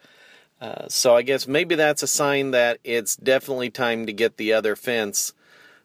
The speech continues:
uh, up, the electric fence going, uh, through the area, uh, and having a, a separate goat gate that would,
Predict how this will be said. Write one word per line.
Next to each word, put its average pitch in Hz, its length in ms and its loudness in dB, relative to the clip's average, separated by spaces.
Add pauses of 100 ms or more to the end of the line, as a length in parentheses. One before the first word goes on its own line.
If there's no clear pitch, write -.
(100)
uh, 101 260 -4 (140)
up, 120 300 2
the 104 120 0
electric 113 500 -2
fence 107 360 -2
going, 110 560 -4 (100)
uh, 90 380 -8
through 117 260 -2
the 107 180 0
area, 104 560 0 (520)
uh, 98 180 -12
and 107 180 -2
having 117 460 0
a, 98 240 -4
a 104 100 -2
separate 123 520 0
goat 123 280 -2
gate 95 340 -4 (440)
that 101 320 -2
would, 95 400 -2